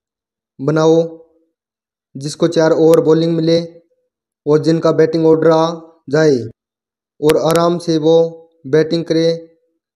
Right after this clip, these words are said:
ये पता चला कि नौवें नंबर पे आ रहा है, हमने उसको कप्तान बना दिया तो कितना रन मार के देगा। हमको तो ऐसे प्लेयर को आप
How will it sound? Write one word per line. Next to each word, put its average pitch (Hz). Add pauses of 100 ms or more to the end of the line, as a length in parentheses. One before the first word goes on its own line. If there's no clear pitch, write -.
(240)
ये 156
पता 165
चला 160
कि 165 (840)
नौवें 156
नंबर 165
पे 160
आ 160
रहा 156
है, 160 (1400)
हमने 156
उसको 165 (720)
कप्तान 151
बना 160
दिया 156 (1200)
तो 156
कितना 160
रन 165
मार 156
के 156
देगा। 147 (1200)
हमको 147
तो 170
ऐसे 160
प्लेयर 160
को 160 (420)
आप 151